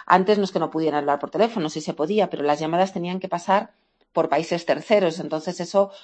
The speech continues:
las encarecía muchísimo y hay que recordar que hay dos millones de cubanos que viven en territorio estadounidense, dos millones de familias que a partir de ahora, pues, eh, van a ahorrar mucho dinero para comunicarse.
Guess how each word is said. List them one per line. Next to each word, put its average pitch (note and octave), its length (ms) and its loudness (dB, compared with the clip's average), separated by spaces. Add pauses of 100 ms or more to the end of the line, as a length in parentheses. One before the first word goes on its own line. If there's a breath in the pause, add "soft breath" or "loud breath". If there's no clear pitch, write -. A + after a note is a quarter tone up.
(120)
las D3+ 160 -2
encarecía D3 760 2
muchísimo F3 800 -4 (320 loud breath)
y D3+ 80 0
hay D3 100 4
que E3+ 100 2
recordar E3 560 4
que D3+ 120 0
hay E3 320 6
dos E3 260 -2
millones F3+ 340 -2
de E3+ 120 -4
cubanos D#3+ 600 0 (200)
que C#3+ 140 -2
viven D3+ 280 0
en D#3 180 -4
territorio D3 540 0
estadounidense, D#3 960 -4 (260 soft breath)
dos D3+ 160 -4
millones E3 480 -2
de C#3 140 -2
familias D#3+ 640 -2
que D3 100 -6
a C#3+ 60 -10
partir C#3+ 260 -10
de C#3+ 100 0
ahora, C#3+ 340 2
pues, C#3 360 -6
eh, C3+ 240 -6
van D3+ 220 2
a - 20 2
ahorrar C#3+ 460 2
mucho F3 340 -6
dinero D3+ 460 0 (200 soft breath)
para C#3+ 240 4
comunicarse. B2+ 640 -6